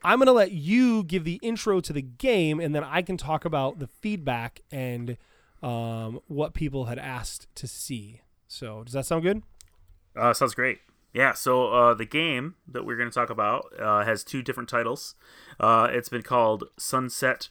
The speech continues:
Speaker 2: Shuffle, and it has been called Who Ghost There? Um, and
Speaker 1: Forgot about that
Speaker 2: there
Speaker 1: one.
Speaker 2: Yeah, yeah, yeah. That, I like that one. Uh, so it is a real-time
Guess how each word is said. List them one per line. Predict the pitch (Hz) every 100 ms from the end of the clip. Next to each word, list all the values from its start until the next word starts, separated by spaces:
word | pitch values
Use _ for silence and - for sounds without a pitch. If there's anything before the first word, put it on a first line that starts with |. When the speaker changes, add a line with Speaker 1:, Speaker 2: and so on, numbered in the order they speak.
| -
Speaker 2:
Shuffle, | - - 143 123 135 170 - _ - - - -
and | 123 123 123 120 -
it | 123
has | 117
been | 117 117
called | 123 117 113 - -
Who | 156 151
Ghost | 113 123 120 - -
There? | 98 58 - - - - -
Um, | - 110 104 104 104 101 101 _
and | - 120 117 117 117 117
Speaker 1:
Forgot | 113
about | 107 135
that | 214
Speaker 2:
there | 120
Speaker 1:
one. | 139 - - _ _
Speaker 2:
Yeah, | 113 135 113
yeah, | 120 110
yeah. | 110 98 -
That, | 113 110
I | 101
like | 117 113
that | - 98
one. | 92 _ - - -
Uh, | 123 120 117 117 113 107 98 _ _ _ _
so | - 147 135
it | 139 147
is | 147 120
a | 107
real-time | 117 139 156 - 143 139 135